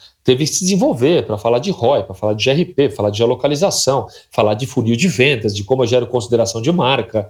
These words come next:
comparar com o Google, comparar com o Face, como é que eu trabalho junto com T V aberta. A gente teve que sofisticar. E essa evolução, ela acontece todo dia. Por isso que volto no ponto do ser apaixonado. O fato de você ser apaixonado te move a ser um estudioso, né?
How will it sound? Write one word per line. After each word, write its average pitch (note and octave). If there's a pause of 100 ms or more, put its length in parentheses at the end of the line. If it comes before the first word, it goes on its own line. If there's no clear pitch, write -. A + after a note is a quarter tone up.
(160)
comparar B2+
com G#3
o D3
Google, C3
comparar B2+
com -
o -
Face, C#3+ (160)
como B2+
é C#3+
que -
eu D3+
trabalho C3
junto B2+
com B2
T A#2+
V A#2+
aberta. B2+ (240)
A A2
gente D3
teve F#3
que -
sofisticar. G#2 (320)
E A#2
essa F3
evolução, C#3
ela D#3
acontece D3+
todo A#2+
dia. F#3+ (380)
Por C#3
isso -
que -
volto E3+
no C#3
ponto D#3
do C#3+
ser -
apaixonado. B2 (360)
O A#2
fato G#3
de -
você D3+
ser B2+
apaixonado B2
te -
move C#3+
a -
ser -
um D#3
estudioso, C3 (200)
né? C#3+